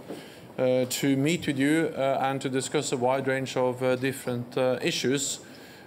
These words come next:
uh, which are of great importance for nato and, uh, for, uh, uh, Latvia. Uh, we have, uh, just discussed the, uh, ongoing adaptation of, uh, nato,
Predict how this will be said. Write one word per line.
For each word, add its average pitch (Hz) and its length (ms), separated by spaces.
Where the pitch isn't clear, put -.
uh, 131 140
which 131 260
are 135 220
of 127 60
great 139 260
importance 131 560
for 123 240
nato 160 400
and, 123 340
uh, 127 200
for, 120 500
uh, 120 60
uh, 117 440
Latvia. 117 480
Uh, 135 300
we 151 180
have, 160 200
uh, 156 520
just 170 280
discussed 156 560
the, 143 540
uh, 135 200
ongoing 147 540
adaptation 139 800
of, 127 340
uh, 127 240
nato, 139 640